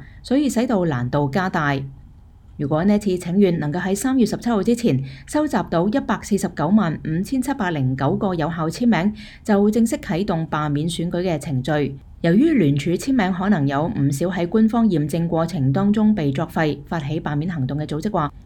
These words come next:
佢哋將會繼續尋求聯署，直到達到一百九十萬到二百萬個簽名。喺達到請願人數之後，加州將會係投放選票，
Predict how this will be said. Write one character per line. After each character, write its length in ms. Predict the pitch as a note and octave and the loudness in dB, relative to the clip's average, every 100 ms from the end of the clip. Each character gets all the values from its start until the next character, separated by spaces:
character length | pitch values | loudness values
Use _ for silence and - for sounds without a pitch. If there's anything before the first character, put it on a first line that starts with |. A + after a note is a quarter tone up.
| - | 2
佢 100 | A#3 | 2
哋 60 | |
將 160 | A3 D4+ | 4 2
會 120 | A#3 | 0
繼 80 | G3+ | 0
續 180 | F3 E3+ | 0 -2
尋 340 | - D3+ C#3 | -4 -4 -2
求 140 | C#3+ | 0
聯 240 | C#3+ C#3 C#3 | 2 2 2
署， 240 | C#3 D#3+ | 2 -2
直 140 | E3 E3 | -2 -4
到 180 | F3 | -4
達 140 | E3+ D3+ | -4 -2
到 180 | E3 F3 | -2 0
一 100 | G#3+ | 0
百 140 | G3+ | 0
九 140 | D3+ D#3+ | -2 -2
十 140 | G3 | 0
萬 240 | E3 C#3 C#3+ | 0 0 0
到 140 | D#3+ | -2
二 240 | D#3+ C#3+ D3 | 0 -2 -2
百 80 | |
萬 220 | D#3+ C3+ C#3 | -2 0 0
個 80 | |
簽 160 | C#3+ G3+ | 2 0
名。 320 | F3 C#3+ F#3+ G#3+ - - - - | 0 0 -2 -6 -14 -20 -20 -14
喺 160 | - F3 | -2 0
達 140 | G#3 | 0
到 120 | F3 E3+ | 0 -2
請 180 | F3+ G3+ | 0 2
願 120 | F3 | 2
人 120 | - | 2
數 180 | C3+ E3+ | 2 0
之 140 | A3+ | 2
後， 320 | G3 D#3+ D3 - | 2 2 -2 2
加 200 | G#3+ G#3+ | 4 4
州 260 | G#3+ G#3+ | 4 2
將 240 | G#3+ G#3+ G#3 | 4 4 4
會 180 | D#3+ | 4
係 280 | D#3 D#3+ D3+ | 0 -2 -6
投 200 | D#3 C#3 | -2 -2
放 240 | C#3+ F3+ F3+ | -2 -2 -2
選 240 | F3+ E3+ | -2 0
票， 320 | G#3 G3+ F3 | 2 2 2